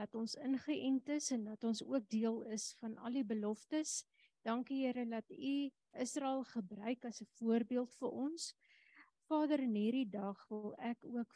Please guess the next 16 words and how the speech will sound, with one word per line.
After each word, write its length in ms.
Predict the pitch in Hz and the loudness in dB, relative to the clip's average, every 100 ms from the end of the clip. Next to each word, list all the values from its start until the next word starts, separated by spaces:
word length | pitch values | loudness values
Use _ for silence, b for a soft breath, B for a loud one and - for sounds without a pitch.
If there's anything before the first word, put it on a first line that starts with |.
| - | -12
vra 360 | 220 202 196 202 _ _ - | -6 -4 -4 -6 _ _ -4
dat 160 | 214 - | -4 -4
U 220 | 339 277 | -2 2
hulle 180 | 285 269 | 2 2
nog 220 | 240 233 | 0 0
steeds 540 | - - - 294 285 - | -2 -4 0 2 2 2
sal 160 | 254 | 4
herinner 480 | 240 214 208 233 240 | 4 4 2 4 2
dat 160 | 220 - | 0 -2
U 60 | 240 | 0
'n 80 | 220 | 0
regverdige 800 | 190 - - 254 247 254 240 254 | -2 -8 -2 0 2 2 0 -2
God 340 | 226 262 247 262 | -4 0 0 0
is, 260 | 302 - | -2 -2
dat 160 | 226 220 | -4 -6
U, 240 | - 254 | -2 2